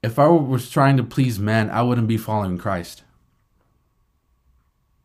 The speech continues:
That's not my goal. That's not our goal as Christians. We're not trying to please people. We're not trying to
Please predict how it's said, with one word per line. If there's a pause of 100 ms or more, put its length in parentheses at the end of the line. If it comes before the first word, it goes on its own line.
(1800)
That's
not
my
goal.
That's
not
our
goal
as
Christians.
We're
not
trying
to
please
people. (680)
We're
not
trying
to